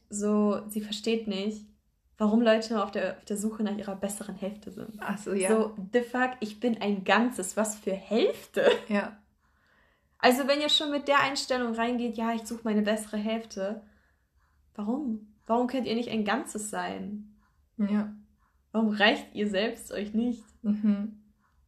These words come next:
Speaker 1: Und deswegen
Speaker 2: Und vor allem, wenn du bedenkst, wenn du jetzt zwei Leute hast, die quasi nur ihre, ich sag mal, schlechtere Hälfte sind, wenn die zusammenkommen, werden die nicht ein besseres.
Speaker 1: Nee, nee, nee.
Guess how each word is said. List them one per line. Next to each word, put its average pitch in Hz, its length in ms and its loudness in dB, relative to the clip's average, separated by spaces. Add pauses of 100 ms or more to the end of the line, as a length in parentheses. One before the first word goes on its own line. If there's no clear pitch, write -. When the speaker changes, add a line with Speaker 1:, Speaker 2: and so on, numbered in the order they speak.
(1900)
Speaker 1:
Und 202 140 -8
deswegen 196 600 -6 (260)
Speaker 2:
Und 269 180 4
vor - 220 4
allem, 247 440 4 (280)
wenn 226 240 -2
du 220 140 -2
bedenkst, 208 560 0 (340)
wenn 233 160 2
du 233 60 6
jetzt 226 300 2
zwei 233 280 4
Leute 220 400 -2
hast, - 420 -6 (640)
die 220 440 2
quasi 220 400 2
nur 226 180 6
ihre, 202 480 2
ich - 120 -16
sag 190 200 -4
mal, 190 100 -8
schlechtere 208 440 -4
Hälfte 180 460 -6
sind, 185 280 -8 (260)
wenn 214 200 6
die 226 120 6
zusammenkommen, 220 720 2
werden 214 280 2
die 208 120 -2
nicht 202 220 -4
ein 175 180 -4
besseres. - 580 -6
Speaker 1:
Nee, 214 280 8
nee, 208 160 4
nee. 170 340 -4